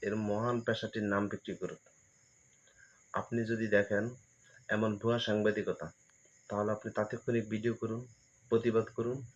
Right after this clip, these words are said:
এবং প্রতিবেদন দিন। আজ আমি এই অন্যায়ের বিরুদ্ধে প্রতিবাদ করছি, কাল আপনি করবেন, তবে বদলে যাবে আমাদের সমাজ। আমরা চাই সত্যিকার আসল সাহসী সাংবাদিকদের দিন ফিরে আসুক।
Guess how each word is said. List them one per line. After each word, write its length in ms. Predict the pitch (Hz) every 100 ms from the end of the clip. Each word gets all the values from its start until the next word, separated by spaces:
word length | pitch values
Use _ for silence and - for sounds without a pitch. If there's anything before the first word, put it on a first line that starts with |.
| -
এবং 260 | 107 110 -
প্রতিবেদন 500 | 127 113 101 95 87
দিন। 100 | 85 - _ _ _ _ - _ - - -
আজ 240 | 110 117
আমি 180 | 117 120
এই 80 | 120
অন্যায়ের 320 | 120 123 123
বিরুদ্ধে 300 | 117 117 117
প্রতিবাদ 360 | 120 113 117 113 -
করছি, 320 | 107 131 131 - -
কাল 180 | 101 101
আপনি 240 | - 101
করবেন, 320 | 90 85 80 - _ - - - -
তবে 220 | 110 113
বদলে 320 | 110 113 117
যাবে 260 | 110 113 160 -
আমাদের 340 | - 95 92 -
সমাজ। 360 | - - - - - - - - -
আমরা 260 | 113 117 120
চাই 360 | - 107 120 131 _ _ _ -
সত্যিকার 540 | - 113 - 117 120
আসল 300 | 110 113 123
সাহসী 420 | - 110 113 -
সাংবাদিকদের 600 | 117 107 107 107 110 113
দিন 180 | 107 104
ফিরে 240 | - 92 92
আসুক। 340 | - - -